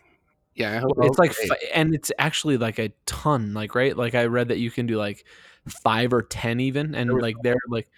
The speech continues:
Speaker 2: their thing was, like, "This is the loophole you've been searching for to bypass our three limit." <laughs>
Speaker 3: <laughs> That's funny. I didn't see that, but that makes sense. Yeah, you, you can order as much as you want. You can't get it delivered.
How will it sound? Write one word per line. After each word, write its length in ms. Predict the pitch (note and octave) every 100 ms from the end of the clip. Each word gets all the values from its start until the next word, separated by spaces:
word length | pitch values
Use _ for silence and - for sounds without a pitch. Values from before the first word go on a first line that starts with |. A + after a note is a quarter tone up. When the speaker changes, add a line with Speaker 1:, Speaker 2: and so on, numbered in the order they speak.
| _ _ _ _ _ _ _
Speaker 2:
their 180 | C#3 E3
thing 240 | C#3 F#3 F3+
was, 160 | C#3+
like, 220 | B2 A#2 -
"This 260 | A#2+ C#3+
is 160 | E3 C#3
the 100 | C3
loophole 400 | B2 C#3 C#3 B2+
you've 180 | A#2+ A#2+
been 140 | A#2
searching 420 | A2 - C3+ B2+ A2+
for 220 | A2 G#2
to 100 | G2+
bypass 520 | G#2 G#2+ A2 A2 -
our 120 | A2
three 380 | G2+ - A#2 A#2
limit." 260 | A2+ A#2 -
<laughs> 180 | C#3+ - G2 - - - - -
Speaker 3:
<laughs> 560 | D#3 - - - -
That's 140 | G#2+ -
funny. 160 | G#2
I 80 | E2+
didn't 180 | F2+ E2+
see 140 | G2+
that, 240 | E2 D#2+ G#2
but 100 | F#2
that 120 | E2+
makes 180 | E2 -
sense. 360 | F2 D#2+ - - _
Yeah, 160 | G2+ G#2
you, 480 | G#2 A#2+ B2 C3 - _ -
you 220 | A2 A#2+
can 160 | -
order 200 | C#3 B2
as 100 | A2
much 200 | G#2+ G#2+ C3
as 80 |
you 100 | C3+
want. 280 | A2+ E2 G2
You 120 | A2+
can't 260 | F#2+ A2 G#2
get 120 | -
it 80 | A2+
delivered. 500 | A2+ G#2+ F2+ E2 F2